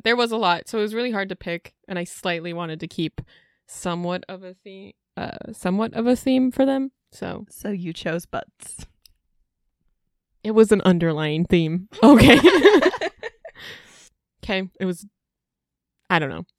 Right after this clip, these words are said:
Speaker 1: Okay, I guess that was the theme. <laughs> I guess butts were the theme. Wasn't planning on that. But it's okay.
Speaker 2: Thanks for listening, guys. <laughs>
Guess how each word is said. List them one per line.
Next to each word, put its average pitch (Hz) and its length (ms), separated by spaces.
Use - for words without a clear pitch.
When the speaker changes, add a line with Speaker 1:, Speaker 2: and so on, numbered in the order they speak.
Speaker 1:
Okay, 190 320
I 190 80
guess 185 200
that 165 140
was 160 180
the 175 100
theme. 190 400
<laughs> - 100
I 208 100
guess 185 360
butts 175 380
were 185 160
the 180 80
theme. 180 460
Wasn't 180 360
planning 160 300
on 160 100
that. - 160
But 202 100
it's 214 100
okay. 233 240
Speaker 2:
Thanks 262 260
for 190 120
listening, 269 460
guys. 208 320
<laughs> 302 960